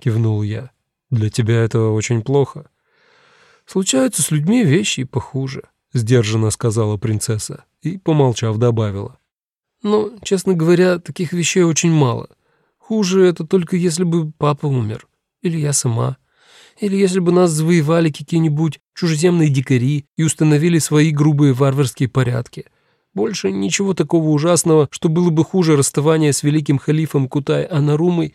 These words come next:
после всего четырех лет службы, я сейчас придумать не могу». «Ладно», — решил я, — «тогда слушай меня внимательно. Дело обстоит так.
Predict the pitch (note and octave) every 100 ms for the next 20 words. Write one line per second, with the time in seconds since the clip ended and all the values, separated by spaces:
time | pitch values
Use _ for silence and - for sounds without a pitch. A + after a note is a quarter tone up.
0 | - G#3+ G3 F#3+ - F#3 F3 - E3+ E3+
1 | E3+ D3 D#3+ C#3+ E3 F3 F3+ E3+ F#3+ -
2 | _ - F3 F3 F3+ E3+ - F3 E3 E3+
3 | F#3 F3 E3+ C#3+ B2+ - _ _ _ _
4 | _ _ _ _ _ _ B2+ A#2+ G#2 F#2+
5 | - _ _ C3+ A2 - A2 G#2 G2+ A#2+
6 | - _ _ _ - D#3 F3 F3+ D3+ -
7 | F#3+ F#3 C#3+ B2 A#2+ A2+ A2 G#2+ G2+ -
8 | G2 G2+ - _ _ _ A#2+ C3+ F3+ F3
9 | D#3 B2+ C#3+ A#2+ A2 - G#2 _